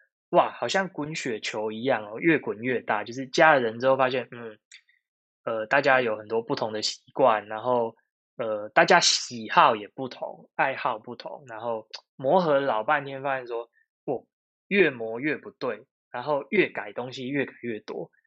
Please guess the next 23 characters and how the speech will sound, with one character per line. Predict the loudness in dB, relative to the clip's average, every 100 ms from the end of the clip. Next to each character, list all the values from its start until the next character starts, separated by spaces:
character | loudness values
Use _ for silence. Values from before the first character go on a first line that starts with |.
| _
然 | -6 -2
后 | -2 -2
越 | 4 4
改 | 4 0
越 | 0 0
多， | 0 -2
资 | 0 2
源 | 2 2 0
就 | 2
要 | 2
越 | 0 -2
多， | -2
所 | 0
以 |
他 | 4 4
又 | 4
再 | 4 4
加 | 4 2
人， | 0 -4
又 | -4
再 | -4
加 | -4 -6
人， | -8